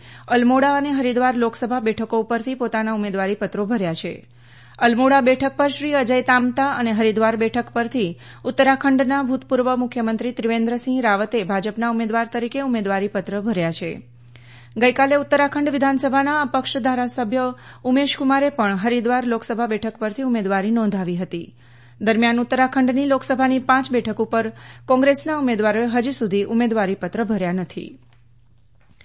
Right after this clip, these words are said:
ભારતીય અવકાશ સંશોધન સંસ્થા ઇસરોએ આજે સવારે કર્ણાટકના ચિત્રદુર્ગ ટેસ્ટ રેન્જમાં પોતાની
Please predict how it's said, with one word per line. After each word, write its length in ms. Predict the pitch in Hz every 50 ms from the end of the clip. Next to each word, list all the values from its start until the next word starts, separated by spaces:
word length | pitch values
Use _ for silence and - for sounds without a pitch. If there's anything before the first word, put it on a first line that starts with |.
| _ _ _ - - _ _ -
ભારતીય 400 | 240 214 262 262 254 - 302 311
અવકાશ 380 | 302 294 285 - 302 311 311 330
સંશોધન 520 | - - 302 294 277 - 302 294 302 302
સંસ્થા 440 | 269 - 262 254 240 - 277 277 285
ઇસરોએ 360 | 285 277 277 269 269 262 262
આજે 180 | 254 247 233 262
સવારે 340 | - 277 254 262 262 277
કર્ણાટકના 640 | 269 - 262 233 240 240 233 247 233 240 247 247 247
ચિત્રદુર્ગ 540 | 247 240 226 - 233 233 208 247 247 220 254
ટેસ્ટ 400 | 254 254 247 233 220 - - 208
રેન્જમાં 360 | 220 226 226 208 220 269 269
પોતાની 500 | 262 226 220 - 220 214 208 185 180